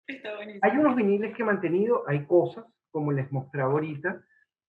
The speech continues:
Speaker 2: estos cassettes son de mi casa. Mi
Speaker 1: Mm.
Speaker 2: mamá me los guardó, mi mamá me los vio. Agradezco que ella me ayudó a tener esa memorabilia.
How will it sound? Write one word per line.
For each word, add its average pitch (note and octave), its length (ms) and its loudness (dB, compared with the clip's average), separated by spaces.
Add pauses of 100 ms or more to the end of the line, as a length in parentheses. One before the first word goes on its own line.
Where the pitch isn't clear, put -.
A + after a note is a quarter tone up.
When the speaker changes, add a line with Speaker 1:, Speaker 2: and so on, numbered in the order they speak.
Speaker 2:
estos - 320 -10
cassettes D#3 520 -6 (1400)
son D3 220 -8
de D3+ 60 -2
mi C#3+ 140 -6
casa. - 440 -4 (320)
Mi C3 140 -2
Speaker 1:
Mm. B2+ 60 0
Speaker 2:
mamá B2 320 0
me D3 120 0
los D3 140 -2
guardó, C#3+ 560 4
mi C3+ 140 0
mamá A#2+ 400 -2
me C#3 120 -4
los - 200 -6
vio. D3 400 2 (300)
Agradezco B2 640 -2
que D3+ 100 -6
ella D3 140 0
me D3 100 2
ayudó A#2+ 500 -2 (240)
a D3 140 -2
tener A#2+ 300 -4
esa C3+ 220 -6
memorabilia. C#3+ 840 -2